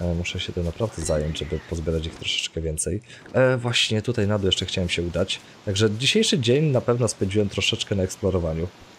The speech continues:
Wybaczcie, że tak wyszło. E, dobrze, nic tu więcej nie ma ciekawego.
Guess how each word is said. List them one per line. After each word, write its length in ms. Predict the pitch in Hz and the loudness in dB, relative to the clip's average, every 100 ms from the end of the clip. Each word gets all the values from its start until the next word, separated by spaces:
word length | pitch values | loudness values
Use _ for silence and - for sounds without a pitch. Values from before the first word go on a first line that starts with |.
| - | -16
Wybaczcie, 380 | - 95 - 87 | -4 -4 -4 -6
że 80 | 82 | -4
tak 140 | 82 | -6
wyszło. 320 | 82 - 67 - - - - - - - - - - | -4 -2 -2 -4 -12 -20 -20 -20 -20 -20 -20 -18 -8
E, 320 | 82 82 69 - - - - - - | -4 -2 -4 -10 -20 -20 -20 -20 -6
dobrze, 280 | 87 82 98 | -4 -2 0
nic 180 | 147 | 0
tu 80 | - | 2
więcej 300 | 147 135 135 | 2 4 2
nie 80 | 104 | 4
ma 100 | 98 | 2
ciekawego. 540 | - - 87 82 87 | 0 0 0 2 0